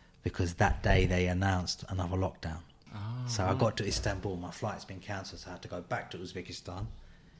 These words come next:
Speaker 1: and then try and get a flight back to London. But the, because Turkey had been put on the red list, I couldn't fly back from Turkey because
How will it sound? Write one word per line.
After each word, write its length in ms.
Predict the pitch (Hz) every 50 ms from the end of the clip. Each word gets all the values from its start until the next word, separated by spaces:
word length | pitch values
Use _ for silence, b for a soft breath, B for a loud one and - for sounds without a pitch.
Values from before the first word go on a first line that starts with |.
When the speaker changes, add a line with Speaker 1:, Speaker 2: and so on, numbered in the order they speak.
| b b b b
Speaker 1:
and 120 | - 95 95
then 100 | 95 92
try 220 | - - 107 101
and 80 | 101 95
get 140 | 92 73 76
a 20 |
flight 320 | - - 110 101 90 90 - - - - - - -
back 240 | - 104 - - -
to 80 | - 95
London. 320 | 92 98 95 92 87 87 87 87 - -
But 160 | - 90 80 92
the, 140 | 95 95
because 400 | 87 87 104 98 - 117 104 95 - - -
Turkey 360 | - 117 113 110 - - 110
had 80 | 95 -
been 160 | 104 95 95
put 160 | - - -
on 220 | 101 101 101 98 - B B B B B -
the 80 | 95
red 200 | 95 113 113 110
list, 400 | - 90 92 104 107 - - - - -
I 80 | - 87
couldn't 320 | - - - 101 98 90
fly 280 | - - - 101 98 95
back 300 | 90 92 101 98 98 -
from 200 | - 104 98 95
Turkey 320 | - - 110 107 104 - 92
because 360 | 87 - - - 98 90 -